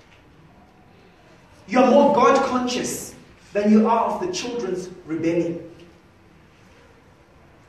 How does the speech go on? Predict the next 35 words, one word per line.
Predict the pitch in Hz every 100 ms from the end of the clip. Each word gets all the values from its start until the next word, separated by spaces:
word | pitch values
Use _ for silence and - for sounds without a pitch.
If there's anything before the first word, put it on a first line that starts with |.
| _ -
You | 262
know |
what | 302 285
happens | 254 254 247
when | 240
you're | 226 226
God | 208 220
conscious? | 214 214 214 254 - - - -
You | 196
speak | 208 208 269 269
from | 208
a | 180 180
place | 208 208
of | 202
authority. | 180 196 202 208 - - - - - 190 185 180 180 - - - - - - -
Jesus | 143 339 339 -
was | 208 202
like | 214 -
that. | - -
That's | 202 220
why | 254 233
Jesus | 254 269 214
would | 214
always | 226 226 214
say, | 202 - - - 202
"I'm | 226
just | - -
doing | 214 220
what | 208
I'm | 202 190
seeing | - 226
my | 196 170
Father | 175 185 180 160
doing." | 170 170
Why? | 165 -